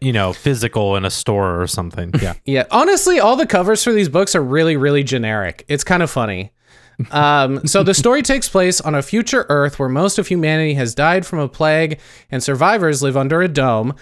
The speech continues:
Speaker 2: divided into a wolf pack-like hierarchy of dominant alphas, neutral betas, and submissive omegas. A powerful, brutish alpha named Shepard takes an omega woman named Claire captive, and they engage in rough wolf sex.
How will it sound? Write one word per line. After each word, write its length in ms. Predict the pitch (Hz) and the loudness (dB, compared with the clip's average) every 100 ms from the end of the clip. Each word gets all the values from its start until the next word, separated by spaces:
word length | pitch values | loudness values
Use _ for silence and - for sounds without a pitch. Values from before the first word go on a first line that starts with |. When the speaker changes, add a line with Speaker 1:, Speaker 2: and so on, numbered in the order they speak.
| - - | -12 -6
Speaker 2:
divided 440 | 123 147 170 180 | 0 2 2 0
into 280 | 151 139 131 | -2 -2 0
a 100 | 123 | 0
wolf 320 | 123 196 214 | 2 0 2
pack-like 520 | 180 160 151 139 139 | 0 0 0 -2 -2
hierarchy 580 | - 220 226 147 139 147 | 0 2 2 2 0 -2
of 140 | 143 | -2
dominant 420 | 139 135 131 120 - | 0 0 -2 -4 -2
alphas, 540 | 156 180 202 190 151 | 0 0 0 0 0
neutral 340 | 139 131 123 | -4 -2 -4
betas, 420 | 110 147 160 175 143 | -2 0 2 0 -2
and 120 | 123 | -6
submissive 460 | 123 117 127 - 135 | -4 -4 -4 -2 -2
omegas. 600 | 151 196 202 101 82 - - - - | 0 2 0 -2 -6 -8 -14 -20 -12
A 60 | 123 | -6
powerful, 580 | - 180 226 208 - 156 | 0 2 2 2 0 -2
brutish 560 | 127 151 233 202 147 | 0 2 4 2 0
alpha 460 | 143 160 196 - 127 | 2 2 2 2 0
named 280 | 127 120 117 | 0 -2 -2
Shepard 680 | - - 185 147 120 127 - - - - | -2 0 2 2 0 -2 -6 -14 -20 -2
takes 300 | 190 185 180 | 0 2 0
an 60 | 160 | 0
omega 420 | 156 180 214 226 | 2 2 4 2
woman 320 | 185 175 170 | 2 2 0
named 320 | 139 123 - | 0 -2 -6
Claire 500 | - 214 220 131 120 | -2 2 4 4 0
captive, 600 | - 220 226 - 123 127 - | 0 0 0 0 -2 -2 -4
and 160 | 143 | -2
they 140 | 139 135 | 0 0
engage 400 | 131 151 170 165 | 0 0 0 -2
in 100 | 139 | 0
rough 340 | 127 127 - | 0 -2 -2
wolf 240 | 113 117 | -4 -2
sex. 600 | - - 120 80 - - | -2 0 0 -2 -8 -12